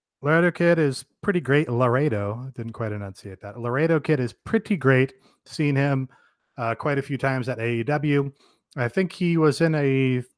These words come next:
triple threat match last All In weekend that really stole a show that might have ended up being ruined by the Sami Callihan match and then main event.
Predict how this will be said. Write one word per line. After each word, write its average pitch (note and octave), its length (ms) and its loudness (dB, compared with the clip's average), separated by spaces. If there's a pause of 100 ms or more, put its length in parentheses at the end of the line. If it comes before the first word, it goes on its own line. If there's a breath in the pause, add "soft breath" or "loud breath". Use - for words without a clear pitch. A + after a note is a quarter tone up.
(480)
triple E3+ 320 -2
threat D#3 320 2
match D3+ 460 2
last B2 580 0
All C#3+ 280 2
In C3+ 280 -2
weekend C#3+ 580 -6 (380)
that B2+ 220 0
really B2+ 460 2
stole C3 400 0
a B2 40 0
show C3 340 0
that A#2+ 140 -2
might A2+ 200 -2
have A2+ 120 -2
ended A2 260 -2
up A2 200 -4
being G#2 420 -6 (200)
ruined A#2 480 -6
by G#2+ 200 2
the G#2 260 0 (360 soft breath)
Sami A2+ 300 0
Callihan A2 560 2
match G#2+ 320 0
and G#2 100 -4
then G2 100 -4
main G#2 180 0
event. G3 400 4